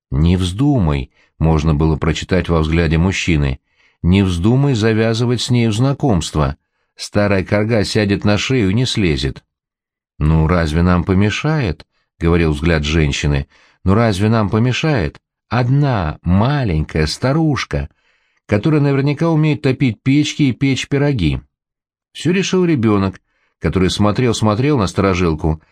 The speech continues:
и вдруг захохотал. Старушка показала на него скрюченным, похожим на корень дуба, пальцем,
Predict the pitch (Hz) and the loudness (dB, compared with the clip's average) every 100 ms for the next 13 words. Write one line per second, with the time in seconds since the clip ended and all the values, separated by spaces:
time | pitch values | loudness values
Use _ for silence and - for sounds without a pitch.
0 | _ _ 104 110 120 143 120 - 92 127 | _ _ 0 2 2 0 -2 -6 -4 -2
1 | - 127 - 131 - 71 64 - _ - | -2 -2 -2 -2 0 -2 -2 -12 _ -6
2 | 80 92 85 92 87 - _ _ - 92 | 0 0 0 -2 -2 -4 _ _ -6 -2
3 | 107 95 98 87 87 87 87 82 - 110 | 0 0 2 2 2 0 0 -2 0 0
4 | 107 85 80 73 87 - 85 85 90 85 | 2 0 0 0 -2 0 0 2 0 0
5 | 95 87 82 90 82 85 - 117 107 82 | 0 0 2 0 0 0 0 -2 -2 -2
6 | 69 | -2